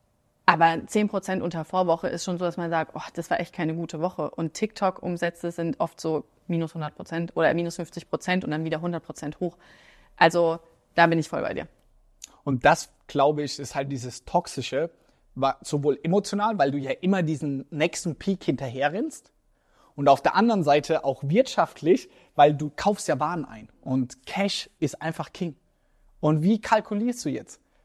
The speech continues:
Speaker 2: So, klar, du kannst gleitender Durchschnitt und sonst was nehmen. Ja, dann geht aber mal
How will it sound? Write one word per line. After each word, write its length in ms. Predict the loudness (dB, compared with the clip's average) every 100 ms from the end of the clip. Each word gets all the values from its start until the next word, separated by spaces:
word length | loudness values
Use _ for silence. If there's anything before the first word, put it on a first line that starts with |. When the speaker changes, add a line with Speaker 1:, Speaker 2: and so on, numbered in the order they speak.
| _
Speaker 2:
So, 440 | 6 8 8 4 -10 _ _ _ _ _ _ _ 0
klar, 400 | 10 10 10 4
du 80 |
kannst 320 | -2 -2 -4 2
gleitender 400 | 4 4 2 -8
Durchschnitt 560 | -2 -2 0 -4 -4
und 160 | -6 4
sonst 300 | 4 4 0
was 160 | -6
nehmen. 200 | -4 -4 -6 _ _ _ _ _
Ja, 200 | 0 2
dann 160 | 2 2
geht 140 | 2
aber 180 | 2 -4
mal 300 | -2 -4